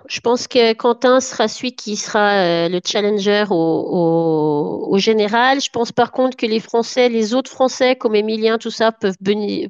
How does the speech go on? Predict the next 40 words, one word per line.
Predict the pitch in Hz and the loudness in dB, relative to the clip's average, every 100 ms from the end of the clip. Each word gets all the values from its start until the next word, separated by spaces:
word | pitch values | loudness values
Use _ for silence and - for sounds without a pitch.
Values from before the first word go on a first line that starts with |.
| _ | _
peuvent | 208 196 | -4 0
venir | 214 220 240 | 2 4 2
sur, | - 214 196 | 2 0 2
euh, | 185 - - - - _ | 2 -2 -20 -20 -20 _
quelques | 254 233 254 | -2 0 -4
courses, | 240 240 240 - - | -4 0 0 0 2
euh, | 190 185 185 185 - _ _ _ _ - | 2 4 4 2 -2 _ _ _ _ -10
monter | 233 285 285 302 285 | -2 0 0 0 0
plus | - 254 | 0 0
haut | 240 | 2
que | 247 | 2
Johannes | 247 233 214 220 196 - | 2 2 4 2 0 -4
ou | |
que | 202 | -4
les | 214 | 0
Norvégiens, | 202 208 214 202 220 226 - _ _ _ _ _ _ - | 0 0 0 0 0 0 -4 _ _ _ _ _ _ -4
euh, | 196 185 | -2 -2
sur | - 262 | -4 -6
quelques | - 233 226 | -2 -2 -2
courses, | 220 262 277 | 0 0 2
mais | 233 | 0
je | - | 0
pense | 240 - | -2 -2
que | |
c'est | - 220 | -6 -2
Quentin | 226 220 226 226 | 0 0 2 0
qui | 233 | -2
sera | 208 - 190 185 - - - | -10 -4 -2 -2 -10 -18 0
en | 247 240 | 2 4
embuscade | 226 240 - 247 202 | 2 0 2 0 2
derrière, | 214 214 214 233 - - - - - - _ _ _ - 208 | 2 4 4 2 -2 -20 -18 -18 -20 -20 _ _ _ -4 0
euh, | 196 190 185 175 170 175 180 | 2 2 2 0 0 -2 -2
Johannes. | 202 190 170 | 0 2 0
Si | 175 - 214 | -2 0 0
on | |
part | 208 240 240 | 4 4 2
du | |
principe | 233 226 - 233 | 0 -2 -2 -4
que | 214 | -2
Johannes, | 202 185 208 | 2 2 0